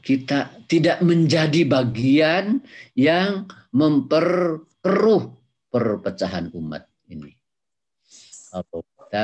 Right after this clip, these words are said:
ber-, ber-, ber-, saya usahakan menjadi bagian ja-, solusi yang mendekatkan perbedaan-perbedaan dan jarak sesama Muslim dan kelompok-kelompok Islam itu. Caranya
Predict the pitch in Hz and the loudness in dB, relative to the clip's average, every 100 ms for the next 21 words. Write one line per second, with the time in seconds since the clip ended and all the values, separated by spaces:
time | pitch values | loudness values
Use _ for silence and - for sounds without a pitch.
0 | 98 90 - - 95 110 131 110 107 92 | -4 -8 -14 -16 -8 -6 -4 -6 -8 -10
1 | 87 95 95 92 90 90 107 107 - 98 | -10 -12 -12 -6 -6 -6 -6 -6 -4 -6
2 | 92 104 - - _ 87 82 92 92 82 | -4 -6 -8 -20 _ -12 -6 -6 -6 -6
3 | 82 78 87 95 95 98 101 - _ _ | -8 -6 -6 -4 -4 -8 -14 -20 _ _
4 | _ _ - 95 - 120 117 110 127 123 | _ _ -8 -8 -8 -6 -2 0 0 -2
5 | - 120 92 - _ _ _ 101 90 85 | -2 -2 -4 -10 _ _ _ -6 -6 -8
6 | 85 80 87 - 92 92 - 92 80 76 | -10 -10 -12 -10 -12 -12 -10 -8 -8 -12
7 | - _ _ _ _ _ _ _ 92 80 | -20 _ _ _ _ _ _ _ -10 -8
8 | 80 85 87 95 95 92 92 - 80 - | -6 -6 -4 -6 -6 -8 -8 -10 -8 -8
9 | 85 85 82 78 76 76 101 110 104 - | -8 -8 -8 -10 -8 -6 -6 -6 -8 -10
10 | 98 - 87 82 80 82 90 - 92 87 | -8 -8 -8 -8 -10 -10 -10 -8 -8 -8
11 | 85 82 80 - 85 82 - 78 - 85 | -8 -10 -10 -14 -12 -12 -10 -12 -12 -12
12 | 76 76 76 _ - - 76 76 73 _ | -12 -10 -14 _ -20 -12 -12 -12 -18 _
13 | - _ _ _ _ - 123 139 156 180 | -20 _ _ _ _ -4 0 2 2 0